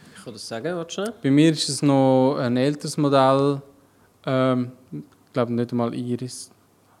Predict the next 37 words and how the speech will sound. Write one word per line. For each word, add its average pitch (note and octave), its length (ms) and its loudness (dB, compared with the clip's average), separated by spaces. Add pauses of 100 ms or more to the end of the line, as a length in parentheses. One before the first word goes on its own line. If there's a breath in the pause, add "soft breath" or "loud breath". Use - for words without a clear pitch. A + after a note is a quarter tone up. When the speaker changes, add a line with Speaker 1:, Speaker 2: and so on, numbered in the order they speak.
(160)
Speaker 2:
H C3+ 160 6
D C#3 140 4
Graphics A#2+ 680 -2
noch. A2 200 -6 (480 soft breath)
Und C3 180 -4
das C3 180 -6 (240)
greift D3 440 -2
auf - 260 -4 (140)
Speaker 1:
Iris G3 500 2
Graphics E3 400 0
Speaker 2:
eins D3 160 4
Komma F3 120 0
fünf D3 200 6
Speaker 1:
fünfhundertfünfzig. D3 460 4
Speaker 2:
Gigabyte C#3 500 4
von C3 180 -4
meinem B2 200 2
ram C#3 400 2
zurück. - 420 -8
Und C3+ 140 -4
ich C#3 100 -4
habe D3+ 220 4
da D3 120 8
halt C#3 220 4
nur C#3+ 140 -2
acht D3 260 0
Gigabyte B2+ 560 0
ram. A#2+ 320 0 (160)
Das - 180 -6
heisst, D3 500 0 (800 soft breath)
ich C#3+ 180 -4
habe E3+ 260 0 (520)
am D3+ 200 2
Ende D#3+ 540 0 (1040)
eigentlich C#3 400 0
nur E3+ 220 2
noch F3 300 0